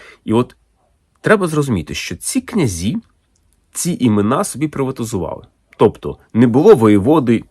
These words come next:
Володимира, не було нікого воєводи чи якогось селянина, чи сол-, вояка Ярослав. Всі знали, ага, іде Ярослав, значить, іде, іде князь. Якщо Ярославів було кілька, то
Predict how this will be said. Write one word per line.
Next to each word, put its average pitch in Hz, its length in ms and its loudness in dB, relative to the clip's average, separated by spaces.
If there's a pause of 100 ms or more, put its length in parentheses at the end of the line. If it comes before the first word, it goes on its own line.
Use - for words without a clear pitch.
Володимира, 92 760 0
не 90 140 -8
було 135 220 0
нікого 120 420 0
воєводи 98 560 -2
чи - 180 -12
якогось 87 580 -10 (240)
селянина, 87 640 -2
чи 82 120 -12
сол-, 80 320 -8
вояка 82 680 0 (140)
Ярослав. 92 580 -4 (220)
Всі 185 200 0
знали, 82 400 -2
ага, 95 220 -2
іде 117 200 4
Ярослав, 123 420 2
значить, 117 240 -6
іде, 131 140 -2 (120)
іде 104 200 -2
князь. - 440 -12
Якщо 92 200 -4
Ярославів 120 480 2
було 117 180 2
кілька, - 320 -6
то - 200 -10